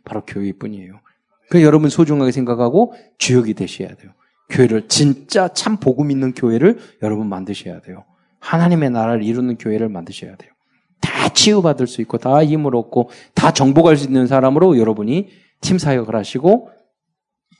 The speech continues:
그 성-, 이 팀이나 모든 청년들을 그렇게 만드셔야 돼요. 유일한 희망이기 때문에 그래요.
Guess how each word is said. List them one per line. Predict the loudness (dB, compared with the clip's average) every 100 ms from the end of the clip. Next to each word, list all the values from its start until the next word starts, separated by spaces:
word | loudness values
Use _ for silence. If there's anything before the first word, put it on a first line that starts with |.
| _ -8
그 | -4 -2
성-, | -4 -6 -10 -14
이 | -4
팀이나 | 0 0 0 0 0
모든 | 2 4 4 2 -2 -6 _ _ _
청년들을 | -6 -2 -2 -4 -8
그렇게 | -12 -12
만드셔야 | -16 -16 -20 -20 -20
돼요. | -20 _ _ _ _ _ _ _ _ _ _ _ _
유일한 | -2 0 2 2
희망이기 | 0 -2 -4 -6
때문에 | -12 -14 -14 -20 _
그래요. | -20